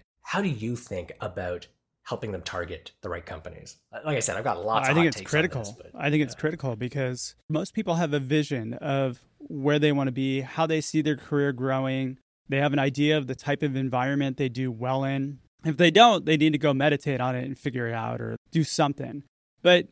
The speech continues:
Speaker 2: I talk to people all the time and we talk about, "Okay, what is it that you really want?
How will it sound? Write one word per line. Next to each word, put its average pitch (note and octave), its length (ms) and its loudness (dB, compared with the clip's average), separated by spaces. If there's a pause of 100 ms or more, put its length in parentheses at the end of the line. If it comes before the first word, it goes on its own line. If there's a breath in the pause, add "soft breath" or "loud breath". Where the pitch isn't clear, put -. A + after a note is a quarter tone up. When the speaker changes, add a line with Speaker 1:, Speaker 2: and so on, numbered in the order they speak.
(140)
Speaker 2:
I F3+ 80 0
talk G#3 180 2
to - 60 -14
people F3 220 2
all D3 100 4
the D3 60 -2
time G3 320 0
and D3 80 2
we C#3 100 2
talk D3+ 220 -4
about, D3 240 2
"Okay, D#3 240 0
what D3+ 500 -2
is A#3+ 220 0
it D#3+ 80 0
that D#3 60 -2
you D#3 260 4
really D3 240 4
want? A2+ 400 -8